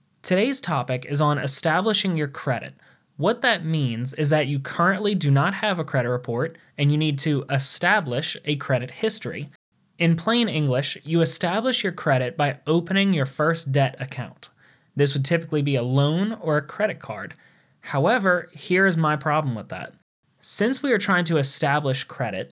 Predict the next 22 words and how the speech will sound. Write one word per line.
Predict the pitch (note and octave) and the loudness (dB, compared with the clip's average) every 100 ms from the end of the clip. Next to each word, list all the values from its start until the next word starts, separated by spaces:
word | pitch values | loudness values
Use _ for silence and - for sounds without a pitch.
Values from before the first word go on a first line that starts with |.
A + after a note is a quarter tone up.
| _ _ _ - | _ _ _ -2
by | E3 A3 | 0 2
definition, | G#3+ G3+ D#3 C#3+ C#3+ D3+ | 0 0 0 0 2 2
this | F#3+ F#3+ | 2 2
means | E3+ D#3+ | 2 2
that | C#3 | 0
you | D3 | 0
do | D3+ | 2
not | D3+ - - _ | 0 -2 -8 _
have | - - F3 C#3+ | -10 -2 0 2
a | C3+ | 0
credit | C3+ G3 G3+ | -2 -2 -2
report. | A#2 - G#2+ F2 - _ _ _ - | -4 -6 -8 -14 -16 _ _ _ -2
Now, | D3 C3+ | 0 2
to | - | 0
lenders, | C3+ F3 C4 D3+ C3+ E3 | 2 2 2 2 2 2
this | E3 A3+ | 2 2
makes | C4 A3+ G3+ | 2 0 0
you | F3 D3 | -2 0
an | D#3+ | 2
incredibly | E3 D#3 - - G3 G3+ G#3 E3 D#3+ | 4 2 -2 -4 2 4 4 4 2
large | C#3+ B2+ B2 A#2+ | 4 2 2 -2
risk | B2 A2+ C3+ | -4 -4 -4